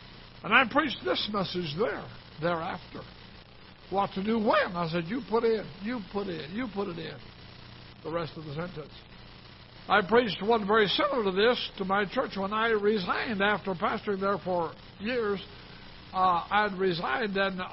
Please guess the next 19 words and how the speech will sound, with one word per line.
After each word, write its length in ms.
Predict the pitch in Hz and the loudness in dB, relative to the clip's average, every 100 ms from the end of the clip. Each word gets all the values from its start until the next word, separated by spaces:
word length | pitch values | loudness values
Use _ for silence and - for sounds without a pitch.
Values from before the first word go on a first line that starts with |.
| 185 - | -10 -2
our 160 | 247 | -2
church 280 | 214 277 254 | 2 0 0
had 160 | 220 190 | 0 0
a 60 | |
very 300 | 170 254 254 - - | -2 0 0 -2 -6
close, 580 | 254 262 220 151 - - - - - - - - | 0 2 0 -2 -6 -8 -14 -18 -18 -18 -16 -2
close, 300 | 254 247 185 180 | 2 4 2 0
loving 640 | 190 220 247 214 196 175 - | 2 4 4 4 2 0 -6
pastor-people 920 | 226 196 - 226 180 208 196 175 165 | -6 -6 -8 -8 -4 -2 -2 -2 -2
relationship. 840 | 160 165 170 - 156 143 - - - - - - - - - - - | 0 0 0 -2 -6 -8 -8 -10 -12 -18 -20 -20 -20 -20 -20 -20 -14
And 100 | - | -6
boy, 220 | 175 277 285 | 2 4 4
it 60 | |
was 140 | 208 170 | 0 -2
hard 360 | 233 277 226 165 | -2 0 -2 -2
for 80 | |
me 160 | 202 214 | -2 -2
to 60 | 196 | 0
resign, 540 | 175 165 240 220 180 | -2 -2 -2 -4 -6